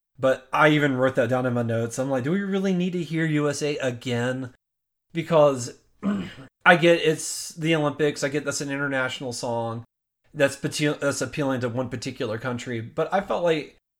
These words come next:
you know, Party is, is, like, I really enjoyed the Party segment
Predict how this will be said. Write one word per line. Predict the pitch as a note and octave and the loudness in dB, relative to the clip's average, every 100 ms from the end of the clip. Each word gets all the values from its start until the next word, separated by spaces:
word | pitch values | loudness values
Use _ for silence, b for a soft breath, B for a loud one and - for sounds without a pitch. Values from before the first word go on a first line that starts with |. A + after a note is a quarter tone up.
| _ _ _ _ - | _ _ _ _ -4
you | E3 | 0
know, | D#3 C#3 A#2+ | 2 2 0
Party | G2 - G3 F#3+ F#3 F3 E3 - _ _ | -6 0 2 2 -4 -8 -10 -16 _ _
is, | D#3+ D3+ | -8 -6
is, | D#3 D3+ - _ _ | -6 -8 -10 _ _
like, | D3+ C#3+ | -2 0
I | G3 | 0
really | B3 A3+ G#3+ G#3 | 0 -2 -2 0
enjoyed | F#3+ F3+ F3 E3 | -2 0 -2 -2
the | |
Party | E3+ D#3+ D#3+ | -6 -6 -6
segment | D#3 D#3+ D3 D#3 D3 | -4 -4 -4 -6 -6